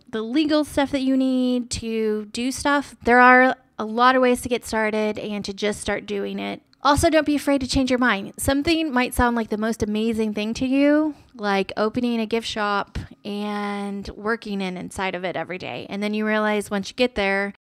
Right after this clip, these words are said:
and you have your gift shop that it actually sucks. It's not really what you wanted to do. What you wanted to do was create the product and then sell them to other gift shops or something like that. There's always,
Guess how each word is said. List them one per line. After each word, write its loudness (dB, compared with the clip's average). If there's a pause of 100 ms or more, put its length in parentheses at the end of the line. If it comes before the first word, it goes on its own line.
(360)
and -2
you 0
have -2
your -2
gift -2
shop -2 (400)
that -2
it -2
actually 0
sucks. -6
It's -10
not 2
really -2 (540)
what -2
you 6
wanted -2
to -10
do. -6
What -4
you 2
wanted 0
to -10
do -2
was -6
create -2
the -6
product -4
and -6
then -4
sell -4
them -6
to -6
other -2
gift -10
shops -10 (340)
or -4
something 2
like 2
that. -6
There's 0
always, 2